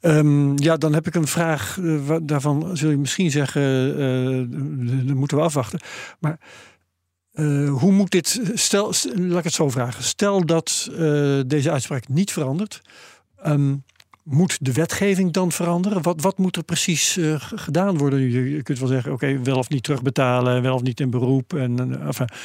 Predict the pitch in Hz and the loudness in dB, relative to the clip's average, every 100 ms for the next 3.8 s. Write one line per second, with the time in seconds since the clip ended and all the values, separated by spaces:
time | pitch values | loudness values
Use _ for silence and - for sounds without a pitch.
0 | - - - _ 139 139 139 143 - _ | -14 -16 -18 _ 2 4 4 0 -4 _
1 | _ _ _ _ - - - 165 156 240 | _ _ _ _ -16 -16 -2 0 2 -2
2 | - 180 180 - 233 165 - 147 117 135 | -6 -2 0 0 -2 -4 0 0 2 2
3 | 175 208 156 143 156 202 196 - | 2 0 0 0 2 0 -2 -8